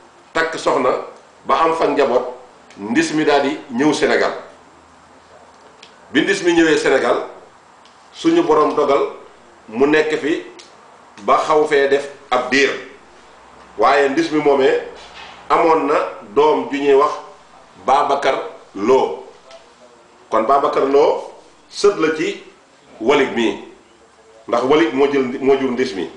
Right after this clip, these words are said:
Ndus mi nag, bi mu dégg, bi nga xamee ne léegi ju-, dem na Gànnaar ba takk fa soxna, ba am ca doom ju ñuy wax Babacar,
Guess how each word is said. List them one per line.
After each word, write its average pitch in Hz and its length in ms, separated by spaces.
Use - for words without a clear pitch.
Ndus 156 260
mi 160 80
nag, 156 140
bi 127 160
mu 170 80
dégg, 170 240
bi 165 60
nga 175 100
xamee 165 200
ne 156 100
léegi 135 280
ju-, 147 220
dem 160 160
na 156 100
Gànnaar 139 400
ba 127 100
takk - 280
fa 156 100
soxna, 123 380
ba 160 160
am 185 180
ca 165 120
doom 139 260
ju 147 80
ñuy 147 160
wax 135 120
Babacar, 131 540